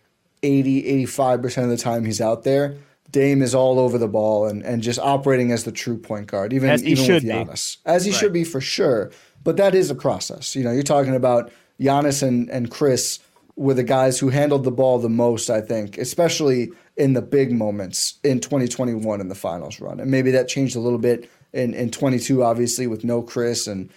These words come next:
Speaker 1: last year with the injury to Giannis, everything was just kinda muddled and, and weird for the most part.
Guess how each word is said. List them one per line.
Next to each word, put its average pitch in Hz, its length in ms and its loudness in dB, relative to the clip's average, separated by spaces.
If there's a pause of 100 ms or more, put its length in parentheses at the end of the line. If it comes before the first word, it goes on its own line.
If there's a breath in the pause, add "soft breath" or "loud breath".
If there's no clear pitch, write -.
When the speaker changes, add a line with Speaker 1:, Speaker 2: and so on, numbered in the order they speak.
(160 soft breath)
Speaker 1:
last 127 340 0
year 120 280 2
with 110 300 -6
the 156 200 0
injury 143 240 0
to 127 80 2
Giannis, 123 460 2
everything 123 320 0
was 107 120 -4
just 117 140 -6
kinda 117 240 0
muddled 107 360 -2
and, 98 140 -8
and 110 280 -8
weird 135 320 0
for 120 100 -8
the 104 100 -4
most 98 280 -8
part. 98 300 -4